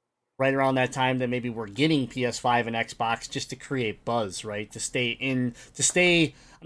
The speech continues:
not that Nintendo won't be relevant, but to stay in the talk of things while everybody's like, "I need a P S five, I need an Xbox Series X." Like, we know the holidays are gonna be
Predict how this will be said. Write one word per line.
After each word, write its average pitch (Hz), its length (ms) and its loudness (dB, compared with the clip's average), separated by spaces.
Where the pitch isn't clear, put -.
not 208 260 6
that 196 100 0
Nintendo 160 400 4
won't 143 280 2
be 139 160 0
relevant, 117 560 0
but 127 180 -2
to 131 100 -2
stay 160 480 4
in 160 340 2
the 156 80 4
talk 151 420 -2
of 131 140 -6
things 117 500 -2
while 131 360 4
everybody's 127 480 0
like, 123 180 2
"I 180 80 2
need 240 120 8
a 233 40 10
P 240 140 0
S 233 100 10
five, 226 320 6
I 202 60 4
need 233 200 4
an 233 80 6
Xbox 220 300 2
Series 233 300 0
X." - 680 0
Like, 143 140 0
we 165 100 2
know 175 160 10
the 170 100 6
holidays 156 420 6
are 143 40 2
gonna 139 200 2
be 131 220 0